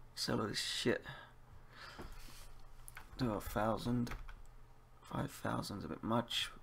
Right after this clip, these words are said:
We'll do it anyway. And what did I pay just then? Five dollars. I'm gonna sell this crap first. Okay, on to you. We paid five dollars for this on to you shit. Sell all that on to you shit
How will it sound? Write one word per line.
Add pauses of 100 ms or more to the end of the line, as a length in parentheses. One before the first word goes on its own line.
(100)
We'll
do
it (160)
anyway. (2000)
And
what
did
I
pay
just
then?
Five
dollars. (1400)
I'm
gonna
sell
this (160)
crap
first. (480)
Okay,
on
to
you. (880)
We (100)
paid
five
dollars
for
this
on
to
you
shit. (1080)
Sell
all
that
on
to
you
shit